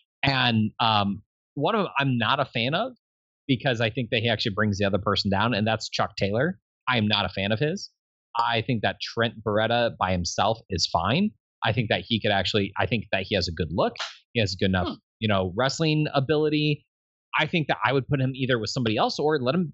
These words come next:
Speaker 1: do a singles. I'm not a huge fan of Chuck Taylor, so that's somebody that I would, I would look into getting rid of. Obviously, as a tag team, I understand why they're there. Jack Evans, similarly, but he's not on T V that much. Now, Joey Janela,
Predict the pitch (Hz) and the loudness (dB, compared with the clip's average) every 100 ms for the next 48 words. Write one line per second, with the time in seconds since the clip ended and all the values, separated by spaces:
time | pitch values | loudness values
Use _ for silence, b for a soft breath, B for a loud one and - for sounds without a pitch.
0 | _ 147 160 208 147 58 - 143 175 160 | _ -2 0 -2 -4 -8 -2 0 2 2
1 | 139 131 - 123 107 - 85 90 - - | 2 0 0 0 0 -2 -4 -8 -8 -6
2 | 127 127 - 131 120 107 104 - 101 104 | 0 0 0 0 2 2 0 0 0 2
3 | 104 95 - _ 123 135 135 139 117 123 | -2 -4 -18 _ -2 0 2 0 -2 -2
4 | 127 113 113 98 104 101 98 117 143 139 | -2 0 -2 0 0 0 0 0 0 -2
5 | - _ _ - 165 143 151 117 104 123 | -6 _ _ -2 0 0 -2 -4 -2 -2
6 | 113 104 95 92 92 87 82 82 85 85 | 0 0 -2 -4 -4 -4 -6 -6 -4 -6
7 | - _ _ _ - 127 151 139 139 131 | -8 _ _ _ -8 0 0 2 0 0
8 | - 131 120 120 117 107 107 120 113 104 | 2 2 4 4 2 0 0 0 2 0
9 | 117 101 90 85 98 98 131 123 117 - | 0 -2 0 0 0 0 0 0 -2 -4
10 | _ _ _ - 123 165 156 117 107 110 | _ _ _ -4 0 2 2 2 2 2
11 | 170 262 | 2 0